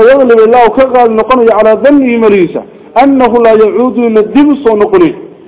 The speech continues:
كذا مركز كادي سنة صاع عرض الدرب وحاول أسبوع كديرني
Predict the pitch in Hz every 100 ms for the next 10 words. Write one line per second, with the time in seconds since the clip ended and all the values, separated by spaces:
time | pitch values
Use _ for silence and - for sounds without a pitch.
0 | - - _ - - 226 294 294 262 277
1 | 277 226 214 226 285 285 240 208 269 247
2 | 220 208 254 302 254 277 254 220 277 262
3 | 247 220 254 262 220 214 269 226 208 185
4 | 220 277 226 160